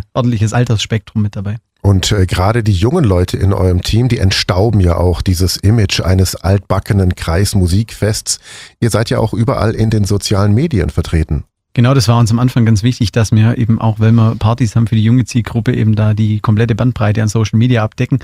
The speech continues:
Speaker 1: Das war am Anfang auch ein Diskussionspunkt, ob man das wirklich alles braucht, ob man TikTok braucht als Kreismusikfest, ob man Instagram und Facebook braucht. Wir haben jetzt sogar mittlerweile einen WhatsApp-Kanal.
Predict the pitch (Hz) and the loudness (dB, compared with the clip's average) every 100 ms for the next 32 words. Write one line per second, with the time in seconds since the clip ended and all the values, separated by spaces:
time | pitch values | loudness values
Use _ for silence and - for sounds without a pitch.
0 | - - 104 123 123 143 - 117 117 113 | -8 -12 -2 0 2 0 0 0 2 0
1 | 113 113 - 127 131 - 131 123 110 113 | -2 -4 0 2 0 0 0 2 2 2
2 | 107 127 123 107 107 101 - 131 120 107 | 0 -2 -2 0 0 0 0 0 0 -2
3 | 107 - - 117 101 107 123 - 113 - | -2 -2 -4 -4 -2 -2 -2 -4 -10 -6
4 | 120 120 117 120 - 117 - 117 120 127 | -6 -2 -2 -2 -2 -4 -4 -4 -2 -2
5 | - 110 120 110 107 127 - 104 - 131 | -2 -4 0 -2 0 -4 -4 -8 -6 -8
6 | 110 - 123 117 123 113 113 120 107 107 | -6 0 2 2 0 2 2 2 2 2
7 | 110 117 - 120 - 123 120 | 2 0 -2 -4 0 2 2